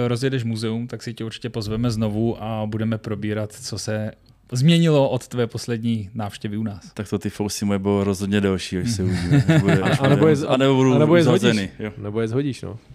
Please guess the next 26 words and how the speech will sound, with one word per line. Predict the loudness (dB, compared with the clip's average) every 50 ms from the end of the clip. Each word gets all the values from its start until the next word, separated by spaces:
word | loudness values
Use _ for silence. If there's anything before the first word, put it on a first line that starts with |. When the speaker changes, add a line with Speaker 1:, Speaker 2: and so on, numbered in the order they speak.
| -8
Speaker 1:
A | -4
nebo | -2 2 2 2 2
prostě | 0 -2 -2 0 0 0
rychle | 0 0 -2 -2
Speaker 3:
A | -2
Speaker 1:
postavíš | -2 -2 -2 -2 -2 0
muzeum. | 0 -2 -2 -2 -2 -4 -6 -8 -14 -20 -20 -20 -20 -20 -20
Speaker 3:
Škoda, | -20 -4 -2 -2 -2 -2
Speaker 2:
Přijde | -4 -4 -2
Speaker 3:
škoda, | 0 2 4 4
že | 6 6
Speaker 2:
bulldozer. | 6 6 6 6 4 2 0
Speaker 3:
za | 2 2 2
druhé | 4 4 4 4 2
války | 2 0 0 0 0
moc | 0 2 2
nefajtovali | 2 2 2 2 0 2 2 2 2 2
s | 2
kuklama, | 0 -2 0 -2 -2 0 -2 -4
no. | -4 -4
Mohl | -4 -4 -4
jsi | -4 -2
to | -2 -2
udělat | 0 0 0 0 0 -2
jak, | -4 -8 -8 -6 -6
eh, | -4 -4 -4 -4 -6